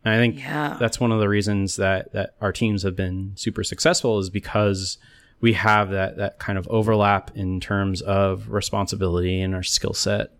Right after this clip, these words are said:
Speaker 1: and understanding of, of what each person is doing and why they're doing it and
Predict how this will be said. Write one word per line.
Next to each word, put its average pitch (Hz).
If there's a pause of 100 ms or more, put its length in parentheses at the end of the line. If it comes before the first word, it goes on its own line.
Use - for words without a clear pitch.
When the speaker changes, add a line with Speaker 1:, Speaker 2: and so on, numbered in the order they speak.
Speaker 1:
and 113 (160)
understanding 104
of, 90
of 98
what 101
each 104
person 95
is -
doing 160
and 107 (300)
why 92
they're 110
doing 117
it 139
and 92